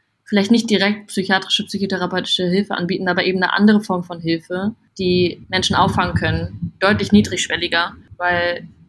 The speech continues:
das Thema hatten wir ja auch schon, der tatsächliche Zugang zu diesem Auffangsystem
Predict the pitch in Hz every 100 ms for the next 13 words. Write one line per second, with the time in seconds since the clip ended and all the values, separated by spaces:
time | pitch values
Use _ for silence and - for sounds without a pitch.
0 | - - 226 220 208 185 180 165 196 175
1 | 170 170 175 175 185 190 190 190 196 -
2 | - 262 233 180 196 247 - _ _ _
3 | - 180 180 - 180 185 175 - - 180
4 | 185